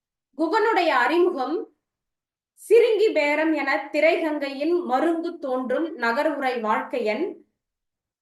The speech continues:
ஒருங்கு தேனோடு மீன் உபகரத்தான், இருந்த வள்ளலை காண வந்து எய்தினான்." குகன் வந்து ராமன் மேல பற்றா இருக்கிறான், அவனை பாக்குறதுக்காக வரான்.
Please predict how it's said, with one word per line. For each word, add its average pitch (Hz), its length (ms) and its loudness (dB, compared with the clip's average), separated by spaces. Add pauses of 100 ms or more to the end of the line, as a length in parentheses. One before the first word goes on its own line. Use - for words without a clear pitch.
(140)
ஒருங்கு 349 640 2
தேனோடு 320 580 4
மீன் 311 260 -2
உபகரத்தான், 262 880 -2 (580)
இருந்த 359 520 0
வள்ளலை 294 600 0
காண 302 440 -2
வந்து 277 340 -6
எய்தினான்." 220 720 -6 (1600)
குகன் 370 320 0
வந்து 339 600 -6 (140)
ராமன் 311 400 0
மேல 302 180 -2
பற்றா 302 460 -4
இருக்கிறான், 214 500 -8
அவனை 247 300 -6
பாக்குறதுக்காக 233 720 -6
வரான். 208 300 -6